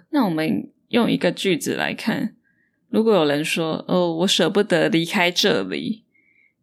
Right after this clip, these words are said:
意思就是说，啊，他可能对这里有感情了，然后他不想要离开这里，他没有办法离开这里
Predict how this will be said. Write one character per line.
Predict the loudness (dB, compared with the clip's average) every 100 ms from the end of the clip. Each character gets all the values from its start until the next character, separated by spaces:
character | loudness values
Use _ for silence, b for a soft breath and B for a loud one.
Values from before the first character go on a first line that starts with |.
| _
意 | -4
思 | -2
就 | 0 0
是 | 0
说， | 0 2 0 0
啊， | -2 -2 B B B
他 | -2
可 | 2 2
能 | 2 4
对 | 4
这 | 4 4 4
里 | 2 2
有 | 2 0
感 | 0 0 0
情 | -2 -2 -2 -4
了， | -4 -6 B B B B _ -8
然 | -4
后 | -2 -2 -2 -4
他 | -4 -2 -2 -2 -4
不 | 0
想 | 2 2 2
要 | 2
离 | 2 0
开 | 0 0
这 | 0 0 0
里， | -4 -6
他 | -4 -2 -2
没 | -2
有 | -2
办 | 0 0 0
法 | -2 -2
离 | -2 -6
开 | -4 -4
这 | -2 -4 -4
里 | -8 -12 -14